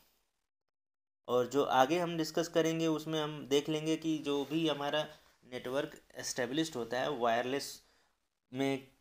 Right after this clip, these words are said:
क्या यूज़ करते हैं और वायर्ड में क्या यूज़ कर सकते हैं, ने-, नेक्स्ट चैप्टर में हम देखेंगे, नेक्स्ट लेक्चर में देखेंगे। तो फ्रेंड्स आज के लिए इतना ही था,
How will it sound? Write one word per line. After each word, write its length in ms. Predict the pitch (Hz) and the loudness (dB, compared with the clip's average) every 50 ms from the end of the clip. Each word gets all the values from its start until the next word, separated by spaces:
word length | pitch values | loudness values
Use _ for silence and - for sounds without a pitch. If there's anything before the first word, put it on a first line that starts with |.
| _ _ _ _ _ | _ _ _ _ _
क्या 140 | - 139 131 | 2 4 4
यूज़ 280 | 131 135 131 131 127 - | 4 4 2 -2 -2 -2
करते 300 | - 127 107 - - 127 | -2 -4 -4 -4 -8 -8
हैं 140 | 131 135 131 | -6 -4 -2
और 420 | 127 127 127 127 123 - - 107 107 | 0 2 2 0 0 -4 -8 -8 -2
वायर्ड 360 | 110 113 120 127 131 131 131 | 2 4 6 6 6 4 2
में 140 | 131 123 113 | -4 -4 0
क्या 140 | 123 110 110 | 2 2 2
यूज़ 220 | 113 110 107 - | 2 0 -2 -2
कर 100 | - 113 | -2 -2
सकते 320 | 113 120 - - - - | -2 -4 -8 -8 -8 -8
हैं, 120 | 143 160 165 | -6 -6 -6
ने-, 240 | 151 139 120 110 104 | -4 -6 -6 -8 -6
नेक्स्ट 400 | 120 123 127 - - - - - | -6 -6 -6 -4 -6 -8 -8 -6
चैप्टर 340 | - 117 117 - - 131 127 | -8 -8 -8 -8 -8 -6 -4
में 120 | 135 139 | -4 -4
हम 140 | 131 127 113 | -4 -4 -4
देखेंगे, 380 | 107 110 110 - 123 127 131 127 | -4 -6 -4 -6 -6 -8 -6 -4
नेक्स्ट 340 | 123 123 123 - - - - _ _ _ _ - _ _ _ _ - 120 | -4 -4 -4 -6 -8 -14 -14 _ _ _ _ -20 _ _ _ _ -4 -4
लेक्चर 260 | 117 113 - 131 123 | -2 0 0 -2 0
में 140 | 127 127 113 | 0 -2 -4
देखेंगे। 380 | 113 110 - 135 139 151 160 | -4 -4 -4 -6 -4 -4 -2
तो 120 | 160 165 160 | -2 -4 -6
फ्रेंड्स 360 | - - 147 151 165 - - | -4 -4 -4 -4 -4 -6 -4
आज 240 | - 127 135 135 - | 0 2 2 2 4
के 120 | - 160 | 4 4
लिए 140 | 160 156 143 | 4 4 4
इतना 200 | 139 - 131 123 | 2 0 -2 -4
ही 160 | 123 139 156 | -2 -2 -4
था, 320 | 156 - 165 180 - - | -4 -6 -8 -8 -8 -12